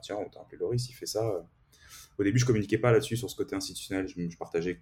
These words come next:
que le côté waouh, donc le côté voyage. C'est ce qui plaît aux gens et c'est ce que les gens, euh, aiment voir sur mes réseaux sociaux avant tout. Mais du coup, quand je partageais une vidéo de, d'un projet pour Vinci ou pour Bouygues T P, ils me disaient, « Ah, mais tu, c'est ton métier, la vidéo ? Ah, mais tu, tu fais ça ? T'es pas juste un millionnaire ou un mec qui gagne au loto et qui voyage pour le kiff ou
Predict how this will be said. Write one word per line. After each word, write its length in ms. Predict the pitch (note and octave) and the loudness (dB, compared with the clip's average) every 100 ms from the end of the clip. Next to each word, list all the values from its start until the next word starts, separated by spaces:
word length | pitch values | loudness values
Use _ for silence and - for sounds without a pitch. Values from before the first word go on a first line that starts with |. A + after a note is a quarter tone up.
| _ | _
que 100 | G#2+ | 2
le 200 | G#2 F#2+ | 4 2
côté 260 | F#2 F2 G2 | -2 -2 2
waouh, 400 | F#2+ F#2+ G#2+ G2+ | 4 4 2 -2
donc 180 | F2+ F2+ | -6 -8
le 40 | |
côté 220 | F2 E2+ | -8 -6
voyage. 420 | F2+ F2 G2 A#2 B2+ | 2 4 6 6 2
C'est 140 | - | -6
ce 80 | - | -12
qui 120 | - | -14
plaît 180 | - E2+ | -6 -4
aux 120 | D#2 | -4
gens 260 | F2+ G2 F2+ | -2 -2 -4
et 20 | |
c'est 100 | E2 | -8
ce 60 | - | -10
que 100 | E2 | -10
les 120 | D#2+ | -8
gens, 240 | F2 E2 | -8 -10
euh, 560 | D#2+ _ - - _ G2 | -12 _ -20 -20 _ -8
aiment 120 | F#2+ | -2
voir 240 | G2 A2+ | 4 4
sur 140 | - G2 | 4 0
mes 80 | F#2+ | 2
réseaux 180 | F2 | 0
sociaux 320 | E2+ F#2+ C#3 G#2 | -2 0 4 4
avant 120 | F#2+ | 4
tout. 200 | C3 B2+ - _ _ _ _ _ - - | -2 -4 -8 _ _ _ _ _ -20 -10
Mais 60 | G2 | -6
du 120 | F#2+ | 0
coup, 100 | A#2+ | 2
quand 100 | G2+ | 2
je 80 | - | -2
partageais 380 | F2 G2 F#2+ | -2 -2 0
une 60 | G2 | -2
vidéo 340 | F2+ F#2+ G2+ | -2 2 2
de, 220 | G2 F2+ F2 | 2 0 0
d'un 100 | F2 | -4
projet 320 | - F#2 G2 | -4 -2 -2
pour 260 | F#2+ F2 | -2 -2
Vinci 400 | F2 F2+ - G2+ | -2 -4 -4 -6
ou 60 | G2+ | -4
pour 160 | E2+ F2 | -4 -6
Bouygues 160 | F#2 | -4
T 120 | F2+ | -4
P, 200 | F2 A#2 B2 - - - _ | 0 0 0 -8 -20 -20 _
ils 40 | - | -6
me 40 | |
disaient, « 120 | F#2+ - | -4 -2
Ah, 120 | E3 | 0
mais 400 | G#2+ F#2 F2+ E2+ _ - | 0 0 -2 -6 _ -16
tu, 180 | - | -10
c'est 180 | F#2+ A2 | -2 0
ton 100 | G#2+ | 4
métier, 240 | G#2+ A#2 F2+ | 2 2 0
la 80 | |
vidéo ? 480 | D#3+ C#3+ A#2+ F#2 - - | 2 2 4 4 0 -8
Ah, 100 | - | -6
mais 80 | A#2+ | -4
tu, 360 | B2 G#2+ G#2 G2 | -4 -4 -4 -4
tu 140 | - - | -8 -4
fais 120 | A2+ | -2
ça ? 280 | - - - | -2 -4 -4
T'es 100 | - | 0
pas 180 | A2+ G#2+ | 4 4
juste 320 | A2 A#2+ A#2+ | 2 -2 0
un 140 | A2+ | 0
millionnaire 480 | G2+ G2+ G#2+ B2 A#2 | 2 0 4 6 6
ou 120 | G#2 | 6
un 40 | G#2 | 2
mec 120 | G#2 | 0
qui 80 | G#2 | 0
gagne 180 | G2+ | 0
au 40 | G2 | 2
loto 240 | G2 A#2+ | 2 4
et 40 | A2+ | 2
qui 100 | G2 | 2
voyage 320 | G2 G#2 G#2+ | 4 4 4
pour 140 | G#2 | 4
le 120 | F#2+ | 4
kiff 320 | F#2+ A#2 B2 A2+ | 2 2 2 2
ou 200 | G2 | -2